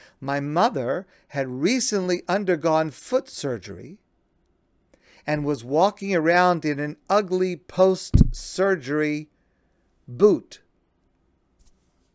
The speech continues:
So she told Al's wife, "I may have to wear blue jeans and sneakers, but we'll be there."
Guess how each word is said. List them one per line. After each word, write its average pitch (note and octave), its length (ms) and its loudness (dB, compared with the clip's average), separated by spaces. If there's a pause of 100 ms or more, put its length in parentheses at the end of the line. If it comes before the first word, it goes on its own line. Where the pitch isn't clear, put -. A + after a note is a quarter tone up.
(520)
So F3+ 220 2
she F#3+ 200 -4
told B3+ 420 8 (100)
Al's A#3 460 6
wife, A#2 560 -6 (1700)
"I A2 140 -20
may F3 260 2
have F#3 300 4
to E3 100 2
wear D#3+ 280 6
blue C#3+ 320 2
jeans D#3+ 500 0
and C3+ 220 -2
sneakers, D3+ 680 -2
but C#3 260 2
we'll G#3 420 4
be C4 200 0
there." C#3 320 -4